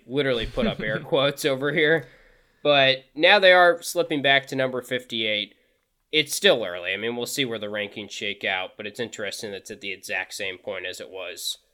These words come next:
Speaker 1: in twenty twenty when that class wrapped up.
Speaker 2: Yeah. So about six months now until we're gonna start to see people sign and, and put the pen to the paper. Hey, you know, Dino may have been playing the long game this entire time. We've heard him preach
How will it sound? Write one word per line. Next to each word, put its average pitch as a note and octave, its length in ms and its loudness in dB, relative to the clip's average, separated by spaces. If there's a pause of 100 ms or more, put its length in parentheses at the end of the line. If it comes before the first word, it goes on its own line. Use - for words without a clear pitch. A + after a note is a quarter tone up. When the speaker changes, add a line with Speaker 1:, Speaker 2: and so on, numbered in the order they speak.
(120)
Speaker 1:
in G2+ 140 -12
twenty G#2 300 -8
twenty G#2 320 -8
when F2+ 140 -12
that F2 180 -6
class E2+ 360 -12
wrapped E2+ 260 -12
up. F2+ 200 -10 (520)
Speaker 2:
Yeah. F2 200 -12 (380)
So B2+ 420 2
about C3+ 260 2
six - 480 -2
months F3 440 2
now G#2+ 240 0
until A#2+ 680 -2 (180)
we're A#2+ 100 -6
gonna A#2+ 160 -4
start A#2+ 260 -2
to A#2 80 -12
see B2 200 -4
people G#2+ 400 -10
sign B2+ 640 -2
and, G#2+ 160 -4
and G#2 220 -8
put C#3+ 180 -8
the - 80 -6
pen B2 280 -8
to G#2+ 60 -6
the G2+ 80 -6
paper. A#2 540 -4 (180)
Hey, F#3 260 2 (160)
you D3 100 -2
know, F3 80 4
Dino G3 320 2
may G#3+ 120 -2
have F3 100 -2
been D3+ 120 -4
playing D#3 220 -2
the B2+ 100 0
long A#2+ 300 0
game F#2 340 -4
this A2+ 220 -8
entire A#2 340 -2
time. G#2+ 300 -4
We've C3 160 -8
heard D#3 180 -2
him C#3 120 -4
preach C3+ 540 -8